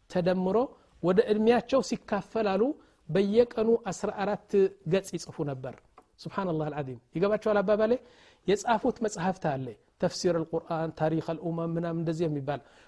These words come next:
ሁሉ መጽሐፍት ሰበሰቡትና የመጽሐፍቱን ገጽ ፔጅስ ያኒ እንደዚህ ደምሮ ወደ እድሜያቸው ሲ-፣ ሲካ-፣ ሲያካፍሉት በየቀኑ አስራ አራት ፔጅ ይጽፉ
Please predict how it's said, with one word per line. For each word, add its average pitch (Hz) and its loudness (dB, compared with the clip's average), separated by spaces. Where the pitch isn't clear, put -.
ሁሉ 277 6
መጽሐፍት 233 2
ሰበሰቡትና 208 0
የመጽሐፍቱን 220 2
ገጽ 202 2
ፔጅስ 175 2
ያኒ 202 2
እንደዚህ 202 4
ደምሮ 196 4
ወደ 208 6
እድሜያቸው 247 4
ሲ-፣ 196 -4
ሲካ-፣ - -4
ሲያካፍሉት 214 0
በየቀኑ 233 2
አስራ 208 -4
አራት 208 -4
ፔጅ 185 0
ይጽፉ - -8